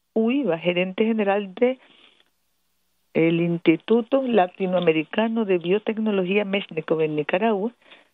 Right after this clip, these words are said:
que habló precisamente de la capacidad que tiene ese instituto en nuestro país, esa planta, para fabricar la vacuna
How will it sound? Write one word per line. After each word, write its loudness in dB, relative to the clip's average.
que 2
habló 0
precisamente 0
de 4
la 0
capacidad -2
que -2
tiene -2
ese 0
instituto 2
en 0
nuestro 2
país, 2
esa 2
planta, 0
para 0
fabricar -4
la 2
vacuna -2